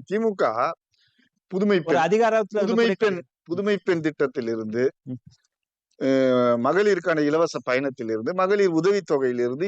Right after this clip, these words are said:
Speaker 1: எத்தனை விஷயங்களை செய்து கொண்டிருக்கிறார்கள். அது எல்லாமே நான் தான் சொல்லிட்டேனே, நலத்திட்ட உதவிகள் என்பது மக்களை, இன்றைக்கு காலை சிற்றுண்டிங்க,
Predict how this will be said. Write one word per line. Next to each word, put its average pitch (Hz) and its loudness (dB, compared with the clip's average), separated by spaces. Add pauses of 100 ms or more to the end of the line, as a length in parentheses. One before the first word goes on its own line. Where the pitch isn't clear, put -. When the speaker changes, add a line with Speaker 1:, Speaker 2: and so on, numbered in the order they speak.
Speaker 1:
எத்தனை 302 0
விஷயங்களை 240 2
செய்து 165 0
கொண்டிருக்கிறார்கள். 117 -4 (680)
அது 185 0
எல்லாமே 294 2
நான் 247 2
தான் 269 0
சொல்லிட்டேனே, 220 -2
நலத்திட்ட 247 0
உதவிகள் 214 2
என்பது 190 0
மக்களை, 202 0
இன்றைக்கு 196 -2
காலை 277 2
சிற்றுண்டிங்க, 208 -2